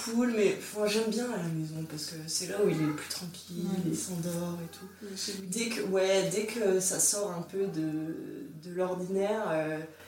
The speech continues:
Speaker 1: il fait des tétées plus courtes, euh,
Speaker 2: Ouais.
Speaker 1: tout ça, donc, euh, euh, tendance à rallonger le temps entre les tétées, donc ça me rassure quand même plus, euh,
Speaker 2: Ouais.
Speaker 1: à la maison.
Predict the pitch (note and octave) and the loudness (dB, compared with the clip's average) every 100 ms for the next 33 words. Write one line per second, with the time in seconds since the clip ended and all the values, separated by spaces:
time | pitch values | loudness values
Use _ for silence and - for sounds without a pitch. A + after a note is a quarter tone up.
0 | - E3+ - E3+ D#3+ D#3+ D#3+ D#3+ E3 D3+ | -16 -14 -8 -4 2 6 6 4 0 -2
1 | D3+ E3+ - D3+ D3+ D3+ - - A#2+ - | -2 -4 2 6 8 8 4 -4 -4 -4
2 | - F3 - - C#3+ - D3 D3 D3 C#3+ | -2 -4 -6 -8 -8 -10 -12 -14 -16 -16
3 | C#3+ D3+ D3 _ _ _ _ _ D#3+ D3+ | -16 -16 -18 _ _ _ _ _ _ -20
4 | D3 D#3+ D#3 D#3 D3+ F3+ E3+ F3 E3+ D3 | -18 -16 -12 -10 -8 -2 0 2 0 0
5 | E3 E3+ E3+ E3+ E3 E3+ E3 F#3 E3+ F3 | 0 0 2 0 0 -2 0 0 2 2
6 | E3 E3 E3 D#3+ - E3+ D3+ D#3 D#3+ - | 2 2 2 0 -2 -4 -4 -4 -8 -10
7 | D#3+ D3 D3 D3+ - - F#3+ F3+ E3+ E3 | -8 -6 -8 -12 -14 -10 -8 -4 -4 -4
8 | D#3+ | -6